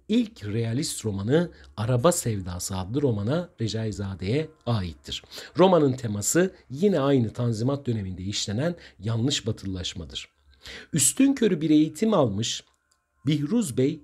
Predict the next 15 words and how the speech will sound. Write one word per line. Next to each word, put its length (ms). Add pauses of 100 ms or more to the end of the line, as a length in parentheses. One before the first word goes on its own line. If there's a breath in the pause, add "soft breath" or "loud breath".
(140)
bir 220
vezir 260
oğludur. 480 (240)
Babası 380
ölünce 480 (280 loud breath)
bir 120
miktar 460
para-, 300
paraya 320
kavuşur. 480 (380 loud breath)
Kendini 340
eğlenceye 520
kaptıran 560
Bihruz 480
gönlünü 500